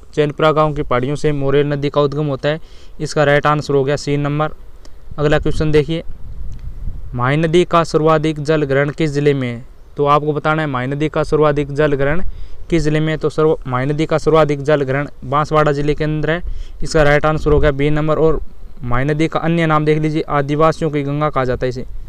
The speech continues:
आदिवासियों की गंगा। और माही नदी कर्क रेखा को दो बार काटती है, आदिवासियों की गंगा कहा जाता है और माही नदी कर्क रेखा को दो बार काटती है।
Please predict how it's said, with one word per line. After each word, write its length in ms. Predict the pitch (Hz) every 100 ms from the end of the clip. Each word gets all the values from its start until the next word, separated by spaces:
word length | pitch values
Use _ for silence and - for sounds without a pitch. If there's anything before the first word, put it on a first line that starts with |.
| - - - -
आदिवासियों 540 | 143 139 147 156 151 160
की 160 | 190 196 - - - -
गंगा। 360 | 143 143 135 120 - - - 147
और 120 | 139
माही 220 | 127 127
नदी 320 | 143 143 175 185 - - - - - - - - -
कर्क 180 | 156 156
रेखा 260 | 165 156 156
को 140 | 196
दो 180 | 160 151
बार 200 | 147 143 143 -
काटती 400 | 139 135 - 151
है, 200 | 165 175 - - - - - - - - - - - -
आदिवासियों 440 | 139 147 156 156
की 60 | 143
गंगा 180 | 151 160
कहा 140 | 156
जाता 240 | 151 151 165
है 60 |
और 100 | 160
माही 200 | 139 123
नदी 280 | 127 139 185 185 -
कर्क 140 | - 147
रेखा 300 | 151 - 160
को 100 | 185
दो 180 | 151 147
बार 180 | 143 143
काटती 520 | 147 147 - - 170
है। 140 | 180